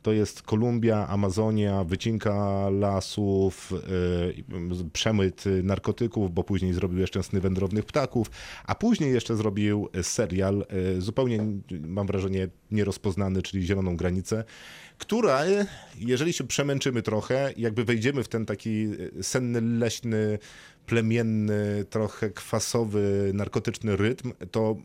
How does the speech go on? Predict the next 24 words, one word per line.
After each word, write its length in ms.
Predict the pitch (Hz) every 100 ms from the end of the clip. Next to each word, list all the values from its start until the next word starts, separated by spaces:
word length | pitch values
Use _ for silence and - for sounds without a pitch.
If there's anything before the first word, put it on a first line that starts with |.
| 80
wydaje 320 | 107 107 113 113
mi 40 |
się, 80 | 110
że 60 | 104
jest 100 | 104
jednym 200 | 95 98
z 20 |
najlepszych 340 | 101 95 95
seriali, 360 | - 98 92 87
jakie, 280 | 90 - 87 - - - - - 98
jakie 340 | 92 90 95 92
powstały. 480 | 92 - 82 78 71
Więc 260 | 92 98 -
te 120 | 107
trzy 180 | - 123
produkcje 640 | 113 107 110 - 117 113
są 380 | 90 - 107 107
naprawdę 560 | 98 92 101 104 98 95
znakomite, 480 | 95 90 101 95 98
też 160 | 92
na 60 | 95
takim 240 | - 101
antropologicznym 760 | 101 107 98 107 101 107 - 87
poziomie 420 | 92 87 87 85